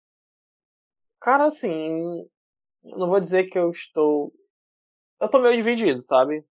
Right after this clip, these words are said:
Eu, eu queria muito voltar, porque, querendo ou não, você em casa, é... beleza que eu usei esse tempo pra estudar, esse tempo pra me atualizar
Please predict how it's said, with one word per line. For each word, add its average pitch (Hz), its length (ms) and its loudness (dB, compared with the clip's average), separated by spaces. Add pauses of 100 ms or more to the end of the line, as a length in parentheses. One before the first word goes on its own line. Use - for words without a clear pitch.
(240)
Eu, 151 420 -8 (480)
eu 151 80 -18
queria 196 300 0
muito 196 240 -6
voltar, 160 520 6
porque, 156 360 -10
querendo 156 320 -6
ou 170 60 -2
não, 156 260 -8
você 143 300 -12
em 160 140 -10
casa, 147 640 4 (920)
é... 131 760 -4
beleza 147 340 -4
que - 60 -6
eu 151 40 -4
usei 143 140 -4
esse 139 80 -8
tempo 139 180 -12
pra 143 220 -2
estudar, 151 400 -2
esse 151 140 -8
tempo 139 180 -14
pra 135 140 -8
me 135 80 -8
atualizar 143 640 -4